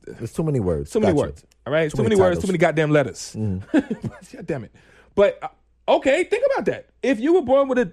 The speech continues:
Speaker 2: a penis and a vagina, so because they're like, "Blue, I'm a boy. The pink, you're a girl."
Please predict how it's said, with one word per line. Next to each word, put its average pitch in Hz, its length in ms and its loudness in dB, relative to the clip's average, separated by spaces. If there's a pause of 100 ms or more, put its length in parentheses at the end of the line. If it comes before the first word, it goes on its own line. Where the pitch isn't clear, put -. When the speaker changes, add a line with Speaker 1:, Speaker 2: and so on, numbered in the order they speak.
(120)
Speaker 2:
a 214 80 2
penis 269 520 -4
and 277 140 -2
a 269 40 4
vagina, 254 540 0 (1120)
so 190 840 4
because 190 420 2
they're 147 720 0
like, 185 360 0
"Blue, 240 640 -4 (100)
I'm 220 160 0
a 240 80 2
boy. 202 680 2
The 175 80 -10
pink, 247 400 -10
you're 392 260 -2
a 320 40 -8
girl." 330 720 -2